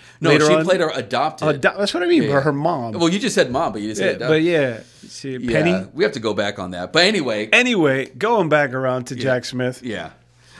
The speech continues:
Speaker 1: Um, but yeah, so
Speaker 2: So in other words, with Jack Smith's experience, he's not
Speaker 1: Mm-hmm.
Speaker 2: just gonna go after somebody because they think possibly maybe they could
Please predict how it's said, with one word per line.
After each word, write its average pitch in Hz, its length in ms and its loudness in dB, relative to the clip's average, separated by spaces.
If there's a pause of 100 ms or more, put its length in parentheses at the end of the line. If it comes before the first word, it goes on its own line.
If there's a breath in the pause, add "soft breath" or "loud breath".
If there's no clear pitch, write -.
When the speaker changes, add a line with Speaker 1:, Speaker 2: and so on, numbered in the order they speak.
(260 loud breath)
Speaker 1:
Um, 110 400 -2
but 110 200 -2
yeah, 117 280 0
so 98 680 -4 (160)
Speaker 2:
So 214 220 6
in 226 100 -2
other 220 180 2
words, 147 520 0
with 147 200 -4
Jack 175 260 -4
Smith's 180 280 -4
experience, 143 580 -6
he's 180 180 -4
not 190 80 -4
Speaker 1:
Mm-hmm. 180 80 -6
Speaker 2:
just 160 160 -8
gonna 151 160 -2
go 143 160 0
after 143 220 -6
somebody 127 600 -2
because 131 580 -8
they 131 160 -6
think 139 420 -6
possibly 135 580 -8
maybe 123 640 -6
they 117 160 -8
could 147 540 -4